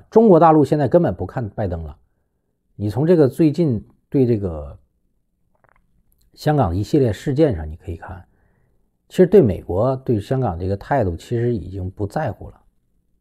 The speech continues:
不在乎了。就拜登上来，香港这个该怎么弄还是怎么弄了。所以我觉得这个呢，大家心里得有数啊。就算拜登上来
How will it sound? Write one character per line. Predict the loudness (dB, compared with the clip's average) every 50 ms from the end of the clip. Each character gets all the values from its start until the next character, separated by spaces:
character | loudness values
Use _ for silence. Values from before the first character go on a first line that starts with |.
| _ _ _ _
不 | -12 -8
在 | -6 -4 -6 -6
乎 | -8 -12
了。 | -16 -12
就 | -8 -6 -2
拜 | 0 2 2 2
登 | 2 2 0
上 | 0 2 2 2 2 2
来， | 0 -2
香 | -4 -4 -2 0
港 | 0 0 -2 -2
这 | -4 -4
个 | -4 -4
该 | -4 0 0 0 0
怎 | 0 -2
么 | -6
弄 | -6 -6 -6 -6
还 | -8 -10 -8 -6
是 | -6 -6
怎 | -6 -8
么 | -10 -10
弄 | -10 -10 -12
了。 | -14 -18 _ _ _ _ _ _ _ _ _ _ _ _ _ _ _ _ _ _ _ _ _ _ _ _ _
所 | _ 6 6
以 | 8
我 | 8 6 6
觉 | 4 2 2
得 | 2 2
这 | 6 6 6 6
个 | 6 2 0
呢， | -2 -4 -6 -8 -10 -12 -14 -16
大 | -6 -2 2 2
家 | 2
心 | 2 2 0 0
里 | 0 0
得 | 0 -2
有 | -2 -2
数 | -4 -6 -8 -8 -8 -8 -10 _ _ _ _ _ _ _ _ _ _ _
啊。 | _ -20 -20 -18
就 | _ -6 -2
算 | 0 0 0 0
拜 | 2 2 4 4
登 | 4 4 2
上 | 2 2 2 2 0
来 | -4 -8 -12